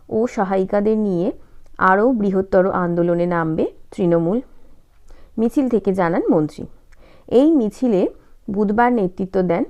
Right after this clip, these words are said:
নারী ও শিশু কল্যাণ দপ্তরের মন্ত্রী শশী পাঁজা। উপস্থিত ছিলেন প্রাক্তন বিধায়ক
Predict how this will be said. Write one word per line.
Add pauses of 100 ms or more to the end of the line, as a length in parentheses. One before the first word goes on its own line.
(280)
নারী
ও
শিশু
কল্যাণ
দপ্তরের
মন্ত্রী (300)
শশী
পাঁজা। (1400)
উপস্থিত
ছিলেন (320)
প্রাক্তন
বিধায়ক